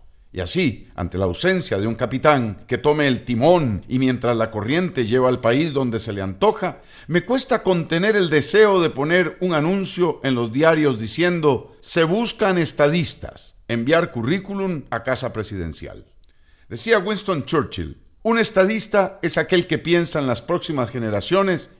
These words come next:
y no en las próximas elecciones". Y es esto lo que ocupa Costa Rica.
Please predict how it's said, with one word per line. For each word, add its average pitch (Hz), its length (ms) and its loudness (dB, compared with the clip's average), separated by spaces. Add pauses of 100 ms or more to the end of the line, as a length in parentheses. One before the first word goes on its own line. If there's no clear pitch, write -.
(100)
y 180 100 0
no 147 380 4
en 139 100 0
las 113 160 0
próximas 117 500 -2
elecciones". - 760 -10 (560)
Y 170 100 4
es 175 220 2
esto - 460 -4
lo 107 140 -2
que 120 100 -2
ocupa 107 360 -2
Costa 87 260 -6
Rica. 78 400 -10